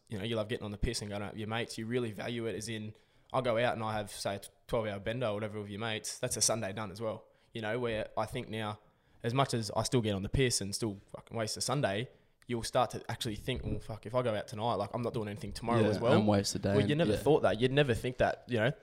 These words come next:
Speaker 1: I used to go Friday to Sunday morning sometimes, you know, and that would just ruin, that'd ruin my week for work, you know.
Speaker 2: Yeah.
Speaker 1: And that's, you just start valuing time. Like, now, like,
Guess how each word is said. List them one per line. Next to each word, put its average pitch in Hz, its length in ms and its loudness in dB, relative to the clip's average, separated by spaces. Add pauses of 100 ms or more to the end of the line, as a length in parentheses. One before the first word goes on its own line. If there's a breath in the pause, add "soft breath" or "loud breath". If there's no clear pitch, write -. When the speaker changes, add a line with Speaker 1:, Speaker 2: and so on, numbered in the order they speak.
(160)
Speaker 1:
I 131 60 2
used 113 120 2
to 113 60 -2
go 107 160 4 (200)
Friday 107 400 6
to 104 140 0
Sunday 104 300 2
morning 107 320 0
sometimes, 101 440 -4
you 95 60 -2
know, 95 60 0
and 101 160 -2
that 95 100 0
would 98 100 -8
just 104 140 -4
ruin, 104 300 -4 (120)
that'd 117 180 0
ruin 117 140 0
my 101 80 0
week 117 280 2
for 92 160 -2
work, 101 240 0 (180)
you 107 60 -6
know. 113 220 0 (160 loud breath)
Speaker 2:
Yeah. 107 180 -4 (240 soft breath)
Speaker 1:
And 139 80 2
that's, 139 140 2
you 147 80 -4
just 147 140 0
start 101 220 2
valuing 110 360 2
time. 131 320 2
Like, 110 220 -2
now, 113 320 0 (120)
like, 113 180 -6